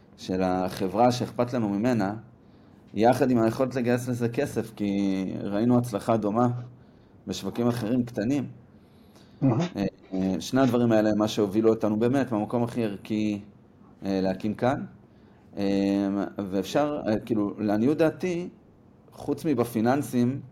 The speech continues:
Speaker 1: מאוד קשה לעשות את זה בישראל. בפיננסים, בשוק הפיננסים, אה, בישראל יש, אה, יש, אה, הפרופורציה בין גודל האוכלוסייה לגודל המחזור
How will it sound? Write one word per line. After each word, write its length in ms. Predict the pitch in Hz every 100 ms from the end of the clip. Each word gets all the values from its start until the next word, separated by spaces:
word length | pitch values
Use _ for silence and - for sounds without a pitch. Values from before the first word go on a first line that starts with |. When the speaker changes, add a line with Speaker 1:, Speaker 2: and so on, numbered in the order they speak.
| - - - -
Speaker 1:
מאוד 280 | 113 139 -
קשה 240 | 135 127
לעשות 320 | 107 107 98
את 40 | 95
זה 60 |
בישראל. 360 | 92 92 90 95 - - - - - - - - -
בפיננסים, 800 | 104 117 113 139 139 147 143 131
בשוק 300 | 107 131 127
הפיננסים, 840 | 123 117 123 123 131 127 120 110 -
אה, 80 | 104
בישראל 460 | 101 98 110 131 110
יש, 240 | 110 -
אה, 340 | 117 107 101 98 98 - - - - - - - - - 90
יש, 280 | 104 -
אה, 580 | 123 113 104 101 95 95 -
הפרופורציה 760 | 101 - 98 113 151 151 120
בין 180 | 95 101
גודל 220 | 117 127
האוכלוסייה 640 | 123 117 107 - 104 117 123
לגודל 400 | 101 98 113 120
המחזור 760 | 104 98 - 98 131 123 127